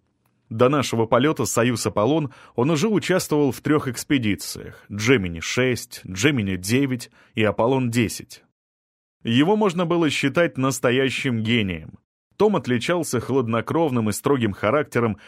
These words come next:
а еще отменным чувством юмора. Я сдружился и с Диком Слейтоном,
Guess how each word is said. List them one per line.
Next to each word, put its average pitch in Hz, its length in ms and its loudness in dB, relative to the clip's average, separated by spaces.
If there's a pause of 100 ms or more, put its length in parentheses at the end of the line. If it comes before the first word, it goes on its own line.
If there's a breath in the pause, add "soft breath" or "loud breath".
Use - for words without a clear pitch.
(120)
а 95 100 -2
еще 107 380 0
отменным 156 540 -2
чувством 110 500 -2
юмора. 92 580 -6 (540)
Я 131 220 2
сдружился 131 680 0
и 123 80 2
с 104 80 -2
Диком 117 320 -2
Слейтоном, 110 720 -2